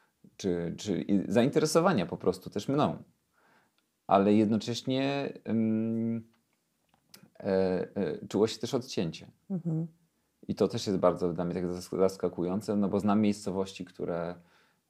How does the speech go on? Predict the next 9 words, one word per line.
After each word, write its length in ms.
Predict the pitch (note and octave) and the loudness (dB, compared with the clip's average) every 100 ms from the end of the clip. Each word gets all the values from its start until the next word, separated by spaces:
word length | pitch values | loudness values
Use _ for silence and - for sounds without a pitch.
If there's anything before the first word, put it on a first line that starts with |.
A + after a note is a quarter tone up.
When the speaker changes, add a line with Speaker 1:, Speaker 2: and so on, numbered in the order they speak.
| - | -16
Speaker 1:
em, 480 | - E2+ E2 E2+ E2 - - - - - | -8 -6 -6 -8 -8 -10 -14 -12 -6 -2
nie 200 | F#2 F2+ | 0 0
wiem, 160 | E2+ | -2
są 180 | E2 F#2+ | -2 0
dużo 200 | G2 G2+ | 2 4
dalej 500 | F#2+ F2 A2 A2 G#2 | 4 6 8 8 8
oddalone 880 | D#2+ F#2 E2+ F#2+ F#2 G2+ F#2+ F2 - | 6 2 2 4 4 4 2 2 0
od, 400 | F2+ F2 - - | 0 -2 -4 -12
e, 380 | F2+ F2 F2 F2 | -8 -6 -8 -10